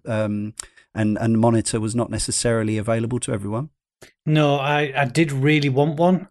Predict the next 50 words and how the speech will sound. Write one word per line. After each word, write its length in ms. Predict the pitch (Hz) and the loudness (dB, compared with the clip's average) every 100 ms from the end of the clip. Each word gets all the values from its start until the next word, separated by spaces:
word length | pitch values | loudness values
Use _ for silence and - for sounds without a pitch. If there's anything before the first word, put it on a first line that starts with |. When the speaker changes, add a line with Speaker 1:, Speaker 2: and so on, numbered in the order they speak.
| - | -2
Speaker 2:
and 200 | 143 135 | 2 2
I 80 | |
did 220 | 123 151 117 | 2 -2 2
go 80 | |
Speaker 1:
Yeah. 60 | 147 | 2
Speaker 2:
out 100 | 147 | 2
of 60 | 131 | 0
my 100 | 131 | 0
way 200 | 139 139 | 2 0
to 100 | 135 | -2
try 240 | - 139 | -4 -2
and 140 | 127 123 | 0 0
get 180 | 143 | -2
one, 220 | 143 165 160 | 0 -2 -2
and 160 | 135 | -4
the 60 | 120 | -4
cost 420 | - 135 - - | -2 -2 -4 -10
was 160 | 123 - | -10 -8
surprisingly 800 | - - 123 123 117 127 123 120 | -12 -6 -2 -2 -2 -4 -2 -4
high 460 | 123 123 135 139 - | -4 -2 -2 -4 -8
at 160 | 151 135 | -10 -8
the 80 | 147 | -8
time, 320 | 151 151 160 | -4 -2 -2
Speaker 1:
Yeah. 80 | 147 | -2
Speaker 2:
and 80 | |
I 40 | 123 | -4
was 140 | 117 | -4
a 60 | 120 | -4
little 220 | 131 123 | -6 -6
bit 180 | 127 - | -10 -8
tight 320 | - 131 - | -4 -2 -2
on 100 | 120 | -6
money. 340 | 120 135 139 - - _ _ | -4 -4 -4 -10 -20 _ _
I 320 | - 135 135 127 - | -2 0 0 -4 -6
also 380 | 135 131 - 127 | -4 -2 -2 -2
had 140 | 127 | -4
a 40 | |
P 180 | 120 131 | -4 -6
C 200 | 120 139 | -4 -4
monitor. 580 | 123 127 127 - 131 123 | -2 -2 -2 -4 -4 -2
It 120 | 120 | -4
was 140 | 123 117 | -8 -10
a 180 | 113 113 _ - _ _ - | -10 -12 _ -20 _ _ -10
really 400 | 123 131 143 135 | -2 2 4 4
nice 360 | 127 120 117 - | 2 0 -2 -6
Iyama, 640 | 123 117 123 123 120 - _ | -4 -2 0 0 -2 -4 _
um, 600 | 127 117 113 110 107 110 _ | -4 -2 -2 -4 -8 -12 _
monitor 340 | - 120 117 113 | -4 -2 -2 -6
that 160 | 117 | -10
was, 200 | 113 113 | -12 -14